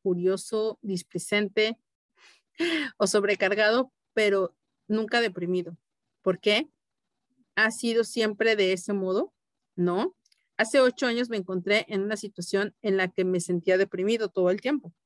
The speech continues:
Esa depresión me deprimió.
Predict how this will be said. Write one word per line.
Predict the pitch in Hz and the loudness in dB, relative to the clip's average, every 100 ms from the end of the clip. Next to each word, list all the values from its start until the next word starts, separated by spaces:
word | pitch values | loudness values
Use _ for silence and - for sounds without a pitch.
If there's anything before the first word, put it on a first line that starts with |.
| _ _ _ _ | _ _ _ _
Esa | 196 208 247 | -2 2 2
depresión | 240 254 247 240 220 320 _ _ - | 2 0 -2 0 -2 -4 _ _ -2
me | 202 196 | 2 4
deprimió. | 190 - 190 190 202 233 | 2 0 -2 -2 -2 -4